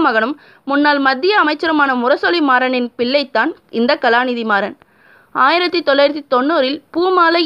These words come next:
என்ற மாத இதழை துவக்கிய கலாநிதி மாறன் ஆயிரத்தி தொள்ளாயிரத்தி தொண்ணூத்தி மூன்றில் சன் டி வியை துவக்கினார். அதன்பின் கே டிவி, சன் மியூசிக், சன் நியூஸ் என சேனல்களின் எண்ணிக்கை வளர்ந்து கொண்டே சென்றது. ஏராளமான சேனல்கள், பத்திரிகைகள்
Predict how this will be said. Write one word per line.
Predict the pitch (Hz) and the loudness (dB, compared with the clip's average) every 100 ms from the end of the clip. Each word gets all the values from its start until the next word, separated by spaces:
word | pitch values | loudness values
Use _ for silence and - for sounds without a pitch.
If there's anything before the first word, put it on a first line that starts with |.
| 277 | 0
என்ற | 247 262 247 | 2 2 2
மாத | 226 277 320 | 4 4 2
இதழை | 269 269 269 | 0 0 0
துவக்கிய | 247 240 247 233 226 | 0 0 2 0 2
கலாநிதி | 220 254 269 220 | 0 0 0 0
மாறன் | 208 202 254 - - 233 | 0 0 -2 -6 -4 0
ஆயிரத்தி | 277 349 359 359 320 | 2 2 -2 -4 -2
தொள்ளாயிரத்தி | 277 269 269 254 | 0 0 -2 -2
தொண்ணூத்தி | 262 277 302 262 | 0 0 0 0
மூன்றில் | 233 294 277 285 - - - - | 0 2 0 -2 -6 -20 -12 -4
சன் | 302 381 | -2 0
டி | 359 | 0
வியை | 262 269 285 | 0 0 2
துவக்கினார். | 233 226 214 202 - _ - _ _ _ _ _ _ _ _ _ _ _ - | 0 0 -2 -2 -6 _ -20 _ _ _ _ _ _ _ _ _ _ _ -4
அதன்பின் | 254 311 349 285 339 - | 0 0 0 -2 -4 -2
கே | 277 311 | 0 0
டிவி, | 330 285 285 359 _ | 0 0 -2 -4 _
சன் | 330 285 330 | -2 0 2
மியூசிக், | 320 294 269 - - | 0 0 -4 -6 -4
சன் | 269 311 | -2 -2
நியூஸ் | 330 381 - | -2 -6 -4
என | 247 269 - | -4 -4 -4
சேனல்களின் | 294 320 381 381 330 277 | -2 0 0 0 2 2
எண்ணிக்கை | 262 294 294 277 | 0 0 0 2
வளர்ந்து | 240 277 285 | 0 0 -2
கொண்டே | 240 240 277 | -2 -2 -2
சென்றது. | 220 208 214 - _ _ - - - 233 | -2 -2 -4 -10 _ _ -20 -20 -4 0
ஏராளமான | 262 277 277 277 330 - | 2 2 2 2 0 -2
சேனல்கள், | 285 311 320 302 320 - | -2 -2 -2 -2 -4 -4
பத்திரிகைகள் | 254 311 320 311 311 | -2 -2 0 2 2